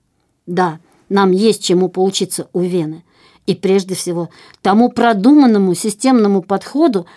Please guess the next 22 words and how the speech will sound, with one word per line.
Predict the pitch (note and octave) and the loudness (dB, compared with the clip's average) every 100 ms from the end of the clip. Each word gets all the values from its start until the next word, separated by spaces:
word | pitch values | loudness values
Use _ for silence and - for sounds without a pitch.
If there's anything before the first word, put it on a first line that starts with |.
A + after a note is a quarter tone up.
| - _ _ - | -20 _ _ -4
который | G3+ A#3 A3+ | 0 4 4
город | F3+ A3 C#4+ | 4 2 2
демонстрирует, | G#3 G3+ G3+ G#3 - B3 A#3+ A3 | 0 0 0 0 0 2 4 2
внедряя | F3 G3+ G3+ G#3 G#3 | 0 0 2 4 4
у | G3+ | 4
себя | G3 G3 G3 | 2 0 0
опрятность | F#3 G3 A3 B3 F3+ - - | 0 0 0 0 -6 -6 -10
и | |
чистоту. | F#3 F#3 - F3+ F3 D#3 _ _ _ _ - | -6 -6 -6 -8 -8 -18 _ _ _ _ -8
За | F#3 A3+ | 0 2
рамками | B3+ D#4 D4+ C#4 C4+ | 4 4 4 4 6
моего | B3+ C4 C#4 | 6 6 4
рассказа | B3+ A#3+ D#4 D#4 G#4 | 2 0 0 2 2
остались | G#4 - D4+ D4+ - - | 0 0 2 2 0 0
альтернативные | B3 B3 A#3+ A3 A3+ A3+ E4 D#4+ C4+ | 0 2 0 2 0 2 4 4 4
источники | B3+ D4+ C#4+ C4+ C4 | 2 -2 0 -2 0
энергии, | C4+ C#4 B3+ F3 E3 E3+ | 0 2 2 0 -2 -6
которые | F3+ G3 A3 A3 | -4 -2 0 0
сейчас | A#3 - - | 0 -2 -2
активно | F#3+ - D#4 D4+ A#3 | -2 -2 2 2 2
вытесняют | F3 F3+ - A3+ A#3+ A3+ - | 0 -6 -2 2 2 0 -4
углеводороды. | G3+ F#3+ F#3 G3+ A3+ G#3 E3+ | 0 2 2 2 2 0 -4